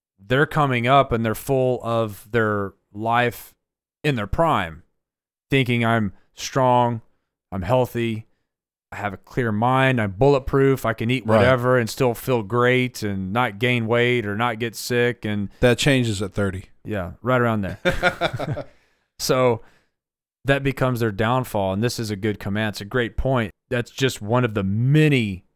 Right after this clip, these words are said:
Speaker 1: many vulnerabilities that Satan looks to exploit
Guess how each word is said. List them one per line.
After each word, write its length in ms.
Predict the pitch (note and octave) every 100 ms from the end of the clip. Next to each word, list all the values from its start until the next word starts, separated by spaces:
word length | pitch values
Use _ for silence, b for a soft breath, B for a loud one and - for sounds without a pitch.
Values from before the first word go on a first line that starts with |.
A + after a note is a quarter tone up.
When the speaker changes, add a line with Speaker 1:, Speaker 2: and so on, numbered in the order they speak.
| _
Speaker 1:
many 420 | A2+ B2 D3 C#3 A2
vulnerabilities 720 | B2 A2+ G2+ C3 A#2+ G#2 G2
that 200 | G#2+ G2+
Satan 320 | - B2+ A2+
looks 220 | A#2 A2+ -
to 100 | F#2+
exploit 580 | - - D#3 C3 F#2+